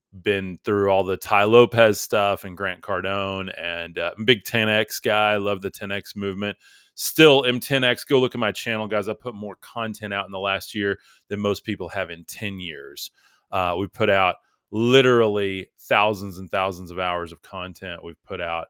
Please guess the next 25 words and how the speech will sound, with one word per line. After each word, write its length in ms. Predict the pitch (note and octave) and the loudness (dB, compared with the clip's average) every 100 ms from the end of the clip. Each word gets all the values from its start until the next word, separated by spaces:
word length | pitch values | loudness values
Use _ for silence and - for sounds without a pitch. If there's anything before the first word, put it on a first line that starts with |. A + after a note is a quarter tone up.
| _ _ _ _ - | _ _ _ _ -10
Uh, 320 | F2 E2 E2 | -6 -6 -4
and 100 | G#2 | -2
I 60 | G#2+ | -4
say 260 | - A#2 | -2 0
we, 440 | G2 F2+ G#2+ G2+ F#2 | 0 -2 -4 -4 -4
it's 280 | F2+ G#2 G2 | -6 -8 -8
me, 420 | G2 F#2+ E2 D#2+ | -8 -6 -8 -6
right? 400 | F2 E2+ F2 F2 | -4 -2 -2 -4
You 140 | F#2+ | -8
know, 200 | F#2 E2 | -8 -8
we, 440 | E2+ G#2 G2+ G2 F#2+ | -6 -6 -4 -8 -10
the 100 | F#2+ | -10
royal 500 | F#2 G2+ G2 F2+ E2+ | -4 -2 0 -2 -4
we 280 | F2 F2 E2 | -6 -8 -8
here. 320 | F#2+ E2+ E2 _ _ _ _ - | -8 -8 -8 _ _ _ _ -6
Um, 680 | F#2 F2+ E2+ D#2+ D#2 D2+ _ _ _ - G2 - | -2 0 -2 -4 -6 -14 _ _ _ -20 -18 -6
not 260 | G#2 F#2+ | -4 -2
patting 280 | - A2 G2+ | 0 0 0
myself 440 | F#2 F2+ A2+ F#2+ F#2+ | -4 -6 -2 -2 -4
on 80 | |
the 80 | F2+ | -8
back. 260 | E2+ F#2 G2 | -2 -2 -2
I'm 100 | G#2 | -6
just 180 | G#2+ - | -6 -2
saying, 300 | A#2 G#2 | 0 0